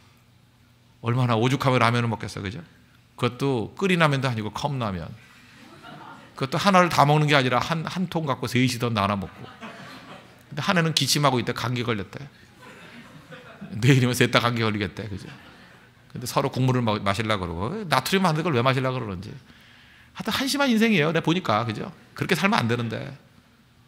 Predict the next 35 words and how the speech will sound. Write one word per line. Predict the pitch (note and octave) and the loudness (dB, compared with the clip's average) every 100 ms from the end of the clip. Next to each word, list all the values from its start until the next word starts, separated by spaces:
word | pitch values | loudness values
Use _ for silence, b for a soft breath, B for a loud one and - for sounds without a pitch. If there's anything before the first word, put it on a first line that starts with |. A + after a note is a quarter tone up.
| _ _ | _ _
그래서 | - F3 | 0 2
내가 | D#3+ | 2
느낀 | C#3 F3+ | 2 2
게 | F3 | 4
뭐냐면 | D3 C3+ | 4 4
약함을 | A2+ - D#3 C#3 | 2 2 2 2
느껴서, | A#2 F#2 F#2 | 0 -2 0
"야, | G#2 G2 F#2 | 2 2 0
정말 | A2+ C3+ | -6 -4
약하구나." | A2+ B2+ A2 G2 G2 - - _ _ _ _ _ | -4 -4 -4 -6 -8 -10 -16 _ _ _ _ _
그죠? | - A2+ B2 | -12 -10 -6
우리 | A2+ A#2 | -4 0
인간의 | C3 C#3+ C#3 | 4 4 4
시각 | C3 C#3+ C3+ | 0 0 -2
같으면 | B2+ C3 | -4 -4
저거 | B2 A#2+ | -2 -4
갖다 | A#2 A2+ C3 | -2 -2 0
버리는 | G#2 A#2 A2+ | 0 0 -2
쓰레기인데, | A2 D#3 C#3 A2 F#2+ | -4 -4 -4 -4 -6
저거 | F#2 D#2+ C#2+ | -8 -8 -6
하나님이 | - G#3 F3+ F3+ | -2 0 0 -2
저거 | F#3+ B2 | -2 -4
어떻게 | - | -4
쓰-, | C3 D3 B2 | -8 -8 -6
사용하실까? | C#3+ C3+ G#2+ F2 - A2+ B B B B B B B | -4 -4 -4 -10 -14 -20 B B B B B B B
하나님의 | G3+ G#3 G3+ G3 | 6 6 6 4
시각으로 | F#3 F3+ E3+ | 4 2 2
다시 | C3+ C3 | -2 0
보니까요, | C#3+ C3+ B2+ C3 D3+ F3+ B2 | 0 0 0 -2 -4 -6 -8
한 | - G3+ | -6 0
사람 | G3+ G3 | 4 4
한 | F#3 | 2
사람은 | D3 D3+ E3+ | 2 0 2
영웅들이에요, | A#2+ D3 D3 B2+ F3 | 4 4 2 0 -2
영웅들. | F2+ F2 D#2+ - | -4 -6 -10 -14